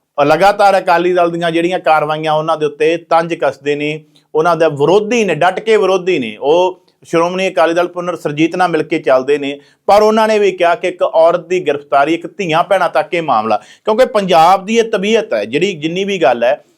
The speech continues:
ਕਿ ਪੰਜਾਬ ਦੇ ਵਿੱਚ ਕੁਝ ਵੀ ਹੋ ਜਾਵੇ, ਦੁਸ਼ਮਣ ਦੀ ਵੀ ਔਰਤ ਹੋਵੇ, ਉਹਦੇ 'ਤੇ ਕੋਈ ਵਾਰ ਨਹੀਂ ਕਰਦਾ, ਉਹਦੇ 'ਤੇ ਕੋਈ ਹੱਥ ਨਹੀਂ ਚੱਕਦਾ। ਅਸੀਂ ਨਹੀਂ ਕਹਿੰਦੇ ਕਿ ਔਰਤਾਂ ਅਪਰਾਧੀ ਨਹੀਂ ਹੁੰਦੀਆਂ, ਔਰਤਾਂ ਵੀ ਅਪਰਾਧੀ ਹੁੰਦੀਆਂ, ਔਰਤਾਂ ਵੀ ਬਰਾਬਰ ਦੇ ਅਪਰਾਧ ਕਰਦੀਆਂ।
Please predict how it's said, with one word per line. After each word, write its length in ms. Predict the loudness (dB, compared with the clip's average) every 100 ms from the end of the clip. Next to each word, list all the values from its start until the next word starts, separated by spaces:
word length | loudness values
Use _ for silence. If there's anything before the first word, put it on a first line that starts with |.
| _ _
ਕਿ 80 | -4
ਪੰਜਾਬ 520 | -2 0 2 4 2
ਦੇ 80 | 0
ਵਿੱਚ 180 | -2 -4
ਕੁਝ 260 | -2 -2
ਵੀ 140 | 0 0
ਹੋ 140 | 2
ਜਾਵੇ, 420 | 2 2 0 -4 -10 _ _ _ _ -6
ਦੁਸ਼ਮਣ 500 | -2 -2 0 0 2
ਦੀ 140 | 0
ਵੀ 140 | 2
ਔਰਤ 320 | 4 4 2 -2
ਹੋਵੇ, 360 | -2 -2 -4 -8 -4
ਉਹਦੇ 180 | -4
'ਤੇ 140 | -4 -6
ਕੋਈ 120 | -2
ਵਾਰ 300 | 2 2 2
ਨਹੀਂ 140 | -4
ਕਰਦਾ, 320 | -2 -4 -2 -6
ਉਹਦੇ 200 | -6 -14
'ਤੇ 100 | -4
ਕੋਈ 120 | -2
ਹੱਥ 200 | -2 -4
ਨਹੀਂ 120 | -8
ਚੱਕਦਾ। 380 | -8 -8 -14 -20 _ _ -4
ਅਸੀਂ 160 | -2
ਨਹੀਂ 120 | 0 0
ਕਹਿੰਦੇ 260 | 0 0
ਕਿ 80 | 2
ਔਰਤਾਂ 360 | 2 2 0 -2
ਅਪਰਾਧੀ 380 | 0 -2 -2
ਨਹੀਂ 120 | -6 -6
ਹੁੰਦੀਆਂ, 260 | -6 -2
ਔਰਤਾਂ 340 | 0 0 -2 -2
ਵੀ 100 | -2
ਅਪਰਾਧੀ 400 | 0 -2 -2 -8
ਹੁੰਦੀਆਂ, 260 | -6 -2
ਔਰਤਾਂ 300 | 0 0 -2
ਵੀ 60 | -2
ਬਰਾਬਰ 320 | 0 0 -2
ਦੇ 80 | -4
ਅਪਰਾਧ 280 | -2 -2 0
ਕਰਦੀਆਂ। 440 | -4 -4 -6